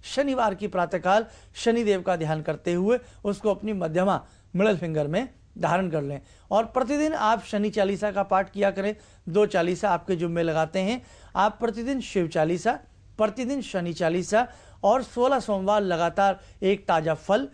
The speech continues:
देसी घी का दीपक और कच्चा दूध आप भगवान शिवलिंग के ऊपर अर्पण करिएगा। फिर हमें बताइएगा कि चार महीने बीतने के बाद आपकी अवस्था में क्या फर्क आता है।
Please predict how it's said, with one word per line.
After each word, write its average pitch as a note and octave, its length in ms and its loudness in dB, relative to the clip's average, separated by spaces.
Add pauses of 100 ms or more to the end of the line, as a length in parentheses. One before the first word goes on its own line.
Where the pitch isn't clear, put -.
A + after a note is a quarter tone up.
(260)
देसी F3+ 340 -2
घी E3 160 -2
का D#3+ 160 -4
दीपक E3+ 440 -2 (200)
और F#3 140 -2
कच्चा D3 380 -8
दूध E3 300 2 (640)
आप G3 160 2
भगवान G3 420 -2
शिवलिंग G#3+ 400 0
के D#3+ 80 -2
ऊपर D3+ 220 -2
अर्पण C#3 280 -2
करिएगा। F#3+ 460 2 (320)
फिर B3+ 120 4
हमें A#3+ 180 0
बताइएगा G3 520 4 (380)
कि A3+ 100 0
चार A#3+ 360 2
महीने A#3+ 320 0
बीतने G3+ 380 -4
के F3+ 80 -4
बाद G3 240 4
आपकी F#3+ 300 0
अवस्था E3 380 -2
में A3 200 -2 (280)
क्या F3 140 0
फर्क - 300 -8
आता - 280 -14
है। - 120 -20